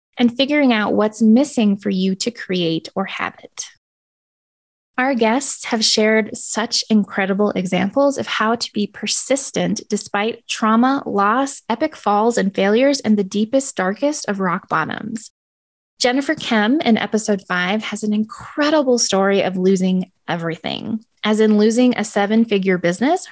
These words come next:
her marriage, and her grandmother during the two thousand eight recession.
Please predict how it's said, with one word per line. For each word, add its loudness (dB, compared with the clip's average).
her 0
marriage, 2
and 2
her -2
grandmother 2
during 0
the 0
two -2
thousand -2
eight -6
recession. -8